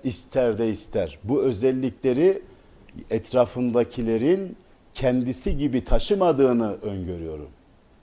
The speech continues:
Sayın Cumhurbaşkanımız onlar gibi virgül kadar eğilse herhalde dostu çok olur.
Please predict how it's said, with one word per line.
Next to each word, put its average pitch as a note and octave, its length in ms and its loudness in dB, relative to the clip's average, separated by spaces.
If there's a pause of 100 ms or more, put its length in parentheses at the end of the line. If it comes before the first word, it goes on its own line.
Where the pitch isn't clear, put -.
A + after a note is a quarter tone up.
(600)
Sayın A#2+ 280 -2
Cumhurbaşkanımız C3 880 0 (160)
onlar A#2+ 360 2
gibi B2+ 440 -2 (560)
virgül B2 400 2
kadar C3 400 4
eğilse C3+ 560 0
herhalde C3 540 2
dostu - 300 -2
çok - 220 -2
olur. G2 180 -2